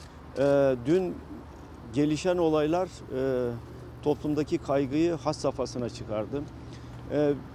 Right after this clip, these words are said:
yapılması gereken, eğer gerçekten ülkeyi yönetenler ülkeyi seviyorlarsa, insanlara saygı duyuyorlarsa,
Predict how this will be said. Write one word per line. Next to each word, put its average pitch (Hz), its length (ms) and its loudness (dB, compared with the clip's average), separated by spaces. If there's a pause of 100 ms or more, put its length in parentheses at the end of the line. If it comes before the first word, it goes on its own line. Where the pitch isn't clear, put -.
(360)
yapılması 185 540 6
gereken, 147 500 4 (140)
eğer 160 220 6
gerçekten 170 680 2 (460)
ülkeyi 160 320 4
yönetenler 160 600 4
ülkeyi 151 400 2
seviyorlarsa, 139 760 4 (640)
insanlara 165 520 6
saygı 147 380 2
duyuyorlarsa, 135 680 2